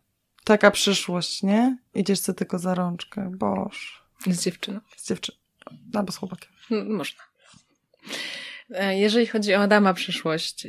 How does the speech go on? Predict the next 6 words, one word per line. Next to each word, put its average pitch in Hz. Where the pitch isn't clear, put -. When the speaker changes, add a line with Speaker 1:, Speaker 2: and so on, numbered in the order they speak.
Speaker 2:
e, 165
tak 175
naprawdę, 175
e, 175
niestety 180
nie, 170